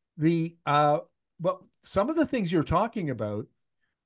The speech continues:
are actually part of opec's World Oil Outlook twenty forty-five, which is kind of the modeling that under, undergirds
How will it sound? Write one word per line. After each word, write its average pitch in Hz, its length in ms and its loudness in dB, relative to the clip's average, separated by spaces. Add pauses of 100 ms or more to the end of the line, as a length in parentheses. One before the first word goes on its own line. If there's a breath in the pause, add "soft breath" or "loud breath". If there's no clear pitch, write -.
(140)
are 226 340 6
actually 160 440 0
part 147 460 4
of 127 380 -2
opec's 143 640 -2
World 147 520 2
Oil 127 400 -2
Outlook 127 380 -6
twenty 120 260 -6
forty-five, 117 600 -2
which 131 180 -10
is 123 100 -12
kind 156 180 2
of 143 80 -2
the 135 60 0
modeling 143 500 6
that 127 140 2
under, 123 360 -2 (300 soft breath)
undergirds 139 840 2